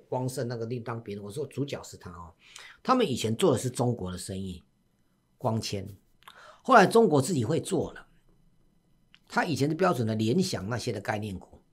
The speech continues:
那都很会做的，所以他们就暴跌，就暴跌，转盈为亏。然后呢，去年开始啊，就是因为细光子、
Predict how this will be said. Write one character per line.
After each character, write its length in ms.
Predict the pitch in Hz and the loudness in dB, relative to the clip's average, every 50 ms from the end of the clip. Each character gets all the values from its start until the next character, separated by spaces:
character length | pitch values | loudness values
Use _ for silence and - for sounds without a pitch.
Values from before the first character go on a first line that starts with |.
| _ _ _ _ _ _ _ _ _ _ _ _ _ - | _ _ _ _ _ _ _ _ _ _ _ _ _ -6
那 100 | 127 117 | -6 -6
都 260 | - - - - 160 | -6 -6 -2 0 2
很 80 | 143 113 | 2 4
会 100 | 135 135 | 4 2
做 220 | 131 - 131 107 | 2 2 -2 -2
的， 60 | 98 | -2
所 100 | - - | -2 -4
以 20 | 117 | -2
他 60 | 123 | 0
们 100 | 135 120 | 0 0
就 80 | 151 | -2
暴 220 | 131 - 139 113 95 | -2 -2 -2 -2 -4
跌， 260 | - - - - - - _ _ _ _ _ _ _ _ | -6 -12 -18 -20 -20 -20 _ _ _ _ _ _ _ _
就 80 | - 104 | -20 -18
暴 160 | 98 87 78 | -16 -16 -16
跌， 180 | - - - - - _ _ _ _ _ _ _ _ _ | -18 -20 -20 -20 -20 _ _ _ _ _ _ _ _ _
转 180 | - - 113 104 | -8 -8 -8 -6
盈 200 | 110 107 110 117 | -6 -6 -6 -4
为 160 | 110 107 110 | -4 -6 -8
亏。 340 | - - - 120 120 117 - _ _ _ _ _ _ _ _ _ _ _ _ _ _ _ _ _ _ _ _ _ - | -10 -10 -10 -10 -10 -12 -16 _ _ _ _ _ _ _ _ _ _ _ _ _ _ _ _ _ _ _ _ _ 2
然 100 | - 233 | 6 6
后 80 | 240 | 8
呢， 220 | 226 220 208 180 - | 8 6 4 2 0
去 260 | - - 254 262 214 | 0 4 6 6 6
年 220 | 160 135 127 135 | 6 6 4 2
开 200 | 135 - 170 185 | 2 2 2 2
始 220 | 165 - - 95 95 | 0 0 -4 -6 -8
啊， 160 | 90 95 - | -8 -10 -8
就 120 | - 180 147 | -6 -6 -4
是 120 | 135 180 | -2 0
因 80 | 170 175 | 2 2
为 80 | 160 | 2
细 300 | 127 - - - 190 151 | 2 0 -2 -2 -4 -2
光 240 | 135 - 147 143 139 | 0 0 0 0 -2
子、 260 | 131 - 80 73 - | -4 -6 -10 -16 -18